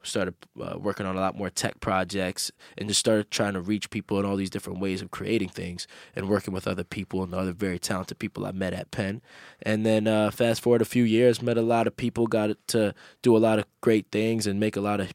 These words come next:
big mistakes, uh, to make me who I became. Um, and then when it was all said and done,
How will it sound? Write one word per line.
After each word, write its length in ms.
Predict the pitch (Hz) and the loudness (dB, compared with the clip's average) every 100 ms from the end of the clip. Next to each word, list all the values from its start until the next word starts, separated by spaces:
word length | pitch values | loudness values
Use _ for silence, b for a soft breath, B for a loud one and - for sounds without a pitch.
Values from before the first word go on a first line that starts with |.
| _ - | _ 2
big 220 | 104 101 | 2 2
mistakes, 520 | 104 - 107 110 - - B B - | -4 -2 0 -2 -4 -10 B B -4
uh, 180 | 104 101 | 0 0
to 140 | - | 0
make 220 | 110 107 | 0 0
me 80 | 107 | 0
who 120 | 107 | 2
I 120 | 110 98 | 2 2
became. 480 | 113 117 113 107 - b b - | -2 -2 0 0 -4 b b -4
Um, 480 | 101 98 90 90 _ - | -2 0 -2 -6 _ -12
and 200 | - 95 | -4 0
then 320 | 110 113 110 - _ _ | 4 4 2 -6 _ _
when 120 | 101 | -4
it 40 | 104 | -2
was 140 | 101 | 0
all 120 | 107 | 0
said 200 | 101 110 | 0 -2
and 100 | 95 | -2
done, 320 | 95 127 131 | 4 4 4